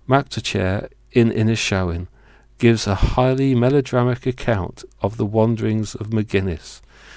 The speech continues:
one of the murderers, who was finally betrayed by one of his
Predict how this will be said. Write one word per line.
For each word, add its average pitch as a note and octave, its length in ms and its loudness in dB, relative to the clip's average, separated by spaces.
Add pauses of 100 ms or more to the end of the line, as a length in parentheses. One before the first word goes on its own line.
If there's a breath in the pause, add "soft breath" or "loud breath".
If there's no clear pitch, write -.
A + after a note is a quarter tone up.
(260 loud breath)
one A2 200 6
of G#2+ 120 -2
the A2 100 4
murderers, F#2+ 760 -2 (920)
who A2+ 140 2
was A#2 200 2
finally C#3 480 2
betrayed G2+ 720 -4
by G2+ 100 2
one G2+ 240 2
of G2+ 100 0
his G2 180 -4